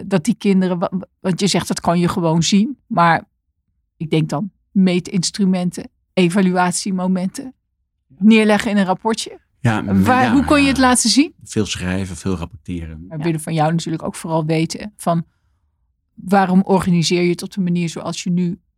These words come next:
Speaker 1: zoals je het nu doet? Wat is daarvoor nodig en waarom denk je dat dat een betere manier is dan bijvoorbeeld de kleinschalige opvang, dan
Speaker 2: Ja.
Speaker 1: de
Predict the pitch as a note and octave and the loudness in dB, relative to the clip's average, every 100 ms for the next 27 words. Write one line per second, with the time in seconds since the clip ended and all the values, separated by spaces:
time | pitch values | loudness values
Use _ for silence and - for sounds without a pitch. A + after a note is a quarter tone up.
0 | _ - - - - G3 F3+ G3+ F#3+ E3+ | _ -12 -6 -4 0 0 4 6 6 4
1 | A#3 - F3 F3+ G3+ - F#3+ - F#3 F3+ | 0 0 0 2 2 2 2 4 6 6
2 | F#3 F#3 F#3+ - F#3 F3 F3+ F3+ F3+ F#3 | 6 4 4 2 2 4 4 4 2 0
3 | F#3+ F3+ E3+ - E3+ D#3 F#3 F#3+ F#3+ F3+ | -4 -6 -8 0 2 4 4 4 2 2
4 | F#3 F3+ F3 D#3 E3+ F3 D#3+ F3+ F3 E3+ | 2 2 0 -2 -2 0 2 2 0 -4
5 | D#3+ F#3+ E3+ E3+ - F#3+ F3+ E3 - D3+ | -2 -2 -2 -8 -10 -10 -6 -4 -2 -2
6 | F3+ - G3 - G3 F3+ F3+ G3 F#3+ F#3 | -4 -4 -6 -2 0 0 2 2 2 0